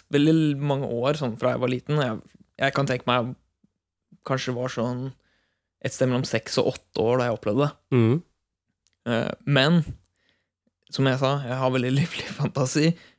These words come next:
Speaker 1: eh, og jeg har ofte, ofte problemer med å skille drøm fra virkelighet.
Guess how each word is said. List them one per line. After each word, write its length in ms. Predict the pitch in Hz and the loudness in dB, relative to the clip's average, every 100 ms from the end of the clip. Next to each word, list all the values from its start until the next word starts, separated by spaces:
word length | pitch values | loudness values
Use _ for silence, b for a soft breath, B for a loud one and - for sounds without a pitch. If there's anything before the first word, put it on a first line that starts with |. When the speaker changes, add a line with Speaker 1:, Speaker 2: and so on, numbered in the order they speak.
| _ | _
Speaker 1:
eh, 440 | - 127 123 123 127 135 - _ | 0 2 4 2 0 -2 -10 _
og 80 | 135 | 0
jeg 140 | 135 131 | 0 0
har 300 | 127 123 - - | 2 2 0 -8
ofte, 460 | - - - - - 95 - - _ _ _ _ _ _ _ - | -8 -8 -8 -10 -6 -6 -8 -10 _ _ _ _ _ _ _ -6
ofte 280 | 139 - 113 | -6 -4 -4
problemer 480 | 127 110 113 120 131 | -2 -2 -2 -4 -2
med 160 | 127 | -2
å 80 | 120 | -2
skille 460 | - 117 107 98 113 | -2 -2 -2 -2 -2
drøm 240 | 127 147 | 2 2
fra 140 | 170 135 | 2 2
virkelighet. 600 | 135 131 127 156 185 - | 0 -2 0 0 2 -2